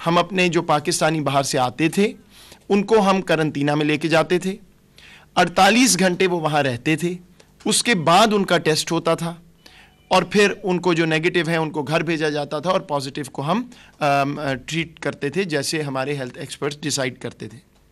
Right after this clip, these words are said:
आज से जो पॉलिसी है, उसके मुताबिक अड़तालीस घंटे का जो इंतज़ार है टेस्ट के लिए, उसको हमने ख़त्म कर दिया है। अब जब मुसाफिर आएंगे, तो वो फौरी तौर पर, अ, या प्राइवेट फैसिलिटी में अपने अखराजात उठाकर होटल में जाके रहेंगे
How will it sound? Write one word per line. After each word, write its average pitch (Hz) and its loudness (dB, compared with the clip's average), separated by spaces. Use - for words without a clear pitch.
आज 202 4
से 262 0
जो 233 0
पॉलिसी 180 0
है, 196 4
उसके 190 -4
मुताबिक 170 0
अड़तालीस 180 -2
घंटे 160 -2
का 156 2
जो 180 0
इंतज़ार 170 2
है 175 -2
टेस्ट 139 -6
के - -8
लिए, 139 -6
उसको 220 -4
हमने 170 -2
ख़त्म 175 -4
कर 175 0
दिया 185 2
है। 202 -8
अब 185 0
जब 208 2
मुसाफिर 196 0
आएंगे, 208 0
तो 196 2
वो 185 0
फौरी 180 2
तौर 180 4
पर, 185 0
अ, 165 0
या 160 2
प्राइवेट 170 0
फैसिलिटी 170 -4
में 180 0
अपने 165 -4
अखराजात 156 0
उठाकर 151 0
होटल 143 -4
में 175 -2
जाके 160 2
रहेंगे 180 0